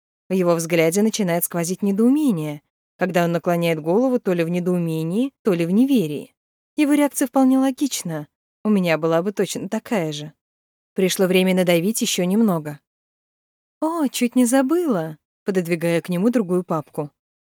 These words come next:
«Вот здесь лежит стенограмма разговора между Джесси Хуком и шерифом Стивенсом.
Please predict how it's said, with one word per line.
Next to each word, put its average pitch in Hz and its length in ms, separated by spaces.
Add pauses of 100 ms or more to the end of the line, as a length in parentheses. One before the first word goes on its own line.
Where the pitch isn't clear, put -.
(240)
«Вот 269 280
здесь 208 300
лежит 175 300
стенограмма 175 560
разговора 175 520
между 175 380
Джесси 160 360
Хуком 214 400
и - 120
шерифом 170 460
Стивенсом. 151 580